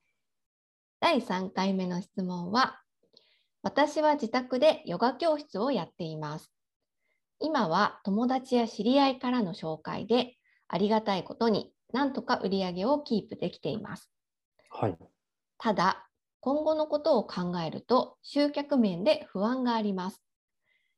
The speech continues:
Speaker 1: 集客に悩まないために、今からで、今からできることを教えていただきたいです。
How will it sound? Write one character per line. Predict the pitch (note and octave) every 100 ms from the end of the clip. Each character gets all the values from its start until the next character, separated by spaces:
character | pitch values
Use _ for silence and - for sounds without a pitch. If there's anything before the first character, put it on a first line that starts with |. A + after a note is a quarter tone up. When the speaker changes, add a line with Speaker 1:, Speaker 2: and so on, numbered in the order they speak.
| _ _ _
Speaker 1:
集 | - C#4+ D4
客 | D4+ D4 C#4+
に | B3+
悩 | F#3 F#3+ A#3
ま | C4+
な | A#3+ F#3
い |
た | D3+ F3
め | F3+
に、 | E3+ A#3 B3 - _ -
今 | G#3 G#3
か | - -
ら | -
で、 | D#3+ - _ _ _
今 | C#4 C#4
か | - A#3
ら | C4+
で | F#3
き | - G#3
る |
こ | - F3
と | D#4 B3+
を | -
教 | - F#3
え | E3+
て |
い | E3
た | E3
だ | D3+ D#3
き | -
た | C#3+
い | -
で | B3
す。 | C4+